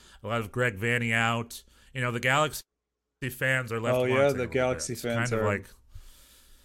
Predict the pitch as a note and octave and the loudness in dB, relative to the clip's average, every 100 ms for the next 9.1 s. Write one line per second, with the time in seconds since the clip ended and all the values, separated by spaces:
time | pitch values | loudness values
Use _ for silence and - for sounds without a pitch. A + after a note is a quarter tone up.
0 | - - - - - _ B2 C3 B2+ C#3+ | -20 -20 -20 -20 -20 _ 4 4 6 4
1 | C#3 D#3 D3 C3+ G#2+ B2+ B2 B2+ G#2+ - | 4 4 6 6 6 2 4 4 4 0
2 | - A2+ G#2 F#2 G#2 G2 F#2 C#3+ C3+ C3+ | -6 -6 -4 -2 0 2 -2 -2 -2 0
3 | C3 F3+ G3+ F3 D3+ D3 C#3+ C3+ C3 C#3+ | 2 2 2 2 2 2 2 -2 -4 -4
4 | B2+ C#3 C#3+ A#2 F#2+ - G#2 F#2+ - F#2 | -4 -2 0 -2 -4 -4 -6 -6 -10 -10
5 | B2+ A#2 D#2 D#2 G#2 - - A#2+ D3 F3+ | -6 -4 -6 -8 -10 -10 -8 -2 0 2
6 | C3 - A2+ A#2 G2 E2+ G2 F#2+ - F2+ | 0 0 0 0 0 -4 -8 -8 -6 -6
7 | E2 E2 F2 - F#2+ F2+ - - - - | -6 -10 -12 -6 -6 -8 -14 -20 -20 -8
8 | G#2+ D3 D#3 D3+ C#3 A#2+ A#2 C3 G#3 B3+ | -6 -4 -2 0 0 -2 -2 -2 2 2
9 | G3+ | 0